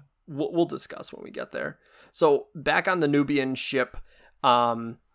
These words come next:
Captain Panaka is, like, pre-, presenting R two D two as some sort of hero. And at this point, I think it's the fake queen, Keira Knightley,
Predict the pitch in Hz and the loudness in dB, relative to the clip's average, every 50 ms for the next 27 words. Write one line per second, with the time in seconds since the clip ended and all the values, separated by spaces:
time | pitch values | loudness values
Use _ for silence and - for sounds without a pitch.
0 | _ _ _ _ _ _ _ _ - - 147 143 160 - 175 160 147 - 143 131 | _ _ _ _ _ _ _ _ -6 -2 -2 -2 0 -2 -2 -2 -2 -2 0 0
1 | 123 123 135 131 - 127 120 120 - 135 120 - 131 127 131 - - 143 143 - | 2 2 0 2 0 0 -2 -2 -4 -8 -6 -4 -4 -4 -4 -4 -4 -4 -2 -2
2 | 131 131 - - - - - 139 117 139 131 135 - 151 143 127 117 127 131 - | -4 -6 -6 -10 -10 -6 -4 -2 0 0 0 0 -2 -4 -4 -2 0 0 0 0
3 | - 131 120 131 127 127 - - 131 120 120 117 - - 139 135 131 - - 147 | -2 -4 -4 -2 -4 -4 -4 -4 -4 -4 -2 -2 0 0 0 0 0 0 0 0
4 | 131 127 - - - 151 147 135 - - - - 151 - _ _ _ _ _ _ | 0 0 -2 -4 -2 0 2 2 0 0 -4 -6 -10 -12 _ _ _ _ _ _
5 | _ 139 139 147 143 - - 202 226 - - - - 226 220 220 - - - - | _ 0 0 0 0 0 0 0 0 0 -2 -4 -4 -4 -4 -4 -6 -8 -8 -8
6 | 247 - - _ _ _ _ _ _ - 269 262 - 233 208 - - - 175 - | -8 -8 -12 _ _ _ _ _ _ -6 -4 -4 -4 -4 -4 -4 -2 -2 -2 -4
7 | - - 175 165 160 156 - - - - - 160 147 131 117 120 135 147 139 - | -2 -2 0 0 0 0 -4 -10 -16 -8 -4 -4 -4 -2 -4 -6 -8 -10 -12 -14
8 | _ _ _ _ _ _ _ _ _ _ _ _ _ - 165 160 151 147 147 147 | _ _ _ _ _ _ _ _ _ _ _ _ _ -2 0 2 4 4 4 4
9 | 143 143 143 139 - 135 127 123 123 | 4 4 4 2 0 -2 -4 -4 -4